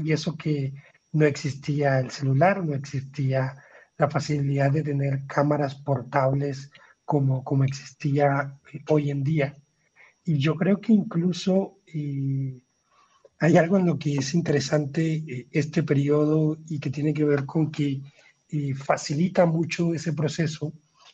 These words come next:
de, de adaptación tecnológica. Y, y yo encuentro que posiblemente Heidegger haya sido, eh, el filósofo de su época, tal vez mayor fotografiado de,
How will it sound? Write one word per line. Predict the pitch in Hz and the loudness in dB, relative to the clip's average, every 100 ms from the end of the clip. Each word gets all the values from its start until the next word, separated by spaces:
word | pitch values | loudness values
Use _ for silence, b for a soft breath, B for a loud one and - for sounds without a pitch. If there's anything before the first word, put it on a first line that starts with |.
| - | -6
de, | 147 147 139 139 139 | -4 -2 -2 -2 -4
de | 143 143 139 135 B B B - | -4 -2 -2 -2 B B B 2
adaptación | 151 139 139 143 - 156 151 | 4 4 0 -2 2 0 2
tecnológica. | 170 175 175 156 147 135 143 - _ b b b | 2 4 4 4 0 -2 -2 -2 _ b b b
Y, | - 175 165 | -6 -2 0
y | |
yo | 147 180 | 4 6
encuentro | 214 214 208 202 220 - | 6 6 4 6 2 2
que | 170 | 0
posiblemente | - - 139 135 175 170 202 190 196 180 196 170 | -2 -2 -4 0 0 2 2 2 2 0 -2 -2
Heidegger | - 175 175 175 175 160 - - | 4 4 4 2 2 -2 -6 -2
haya | 160 165 165 | 0 0 -2
sido, | - 156 151 165 160 160 _ _ _ _ - | -2 0 0 -2 -4 -8 _ _ _ _ -8
eh, | 151 160 | -8 -4
el | 160 147 | 0 0
filósofo | - 143 160 156 165 - 165 165 - - | 0 0 -2 -2 -6 -2 -4 -4 -10 -6
de | 147 139 | -4 -4
su | - 147 | -4 -2
época, | 160 156 131 143 156 - _ _ _ _ _ - | -2 -2 -2 0 0 -2 _ _ _ _ _ 0
tal | 156 156 | 4 6
vez | 170 - - - 180 | 4 0 -12 -8 4
mayor | 165 175 175 | 6 6 4
fotografiado | 180 165 156 139 135 143 151 147 151 156 | 4 4 6 4 0 -2 2 4 4 2
de, | 143 135 123 | 0 -2 -6